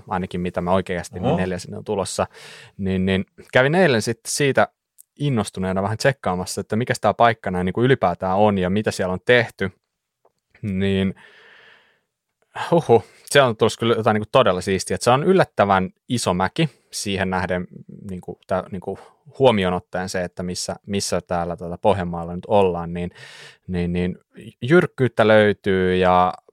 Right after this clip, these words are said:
Speaker 1: pituuttakin jonkin verran ja siellä oli kaksi baanaa jo aika hyvällä mallilla ja pari oli silleen luonnosteltu ja sanoisin, että jos ensi kesälle on jotain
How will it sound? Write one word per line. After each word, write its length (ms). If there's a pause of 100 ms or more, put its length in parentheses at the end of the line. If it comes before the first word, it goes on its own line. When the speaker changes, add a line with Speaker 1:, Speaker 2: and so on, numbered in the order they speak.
Speaker 1:
pituuttakin 600
jonkin 360
verran 340
ja 300 (280)
siellä 340
oli 240 (560)
kaksi 260
baanaa 440
jo 260
aika 240
hyvällä 380
mallilla 600 (100)
ja 80
pari 320
oli 180
silleen 320
luonnosteltu 880 (480)
ja 400 (800)
sanoisin, 400
että 400 (460)
jos 140
ensi 220
kesälle 380
on 160
jotain 480